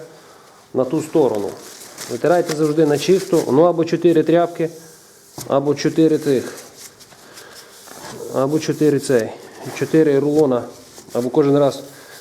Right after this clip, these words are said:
викидати. От я витер старий продукт притірки, бо я кажу, я трохи, я роблю ті ножі і вам паралельно показую. Сюди наносимо сім п'ятих. От, а от в мене сім п'ятих.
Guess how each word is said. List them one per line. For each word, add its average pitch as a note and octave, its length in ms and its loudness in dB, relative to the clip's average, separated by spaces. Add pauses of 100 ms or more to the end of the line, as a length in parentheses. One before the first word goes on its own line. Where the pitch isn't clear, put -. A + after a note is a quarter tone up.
(120)
викидати. B2+ 500 0 (1500)
От C#3 200 -4
я D#3 100 4
витер D#3+ 320 2
старий D3+ 300 2
продукт D3+ 380 -2
притірки, D#3+ 480 2
бо C#3 120 0
я C3+ 100 0
кажу, C3 200 0
я C3 80 2
трохи, C3+ 320 -2 (880)
я C#3+ 120 4
роблю E3 260 2
ті C#3 120 0
ножі C3+ 280 2
і D3+ 300 0 (600)
вам D3 260 0
паралельно C3 440 0
показую. A#2+ 480 -2 (2500)
Сюди D3 280 2
наносимо E3 720 2
сім F3 280 4
п'ятих. B2+ 560 -2 (600)
От, C3 220 -4
а D3+ 40 2
от C#3+ 240 0
в - 20 -2
мене B2 220 0
сім C3 260 -2
п'ятих. E3 380 0